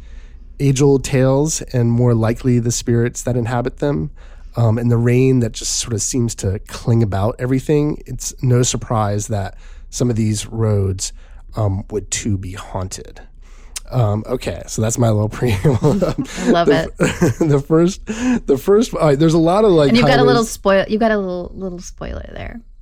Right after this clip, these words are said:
Speaker 1: Yeah, yeah, yeah. Um,
Speaker 2: What we're gonna do next.
Speaker 1: Right. Um, so the, um, the next,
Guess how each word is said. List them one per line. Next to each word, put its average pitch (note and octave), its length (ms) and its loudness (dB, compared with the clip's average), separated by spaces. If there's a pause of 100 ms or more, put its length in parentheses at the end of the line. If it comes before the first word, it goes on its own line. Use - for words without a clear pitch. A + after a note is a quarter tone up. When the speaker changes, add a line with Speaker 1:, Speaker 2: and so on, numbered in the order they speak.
(120)
Speaker 1:
Yeah, C#3 240 4
yeah, A2 260 0
yeah. F#3 760 -8 (100)
Um, C#3+ 260 4
Speaker 2:
What B2 120 2
we're F3 120 -2
gonna E3 200 -4
do D#3+ 120 -8
next. - 380 -12 (340)
Speaker 1:
Right. - 600 -4 (180)
Um, B2 400 2 (460)
so E3+ 400 4
the, C#3+ 440 2
um, B2 400 2 (340)
the C#3 200 0
next, - 460 -2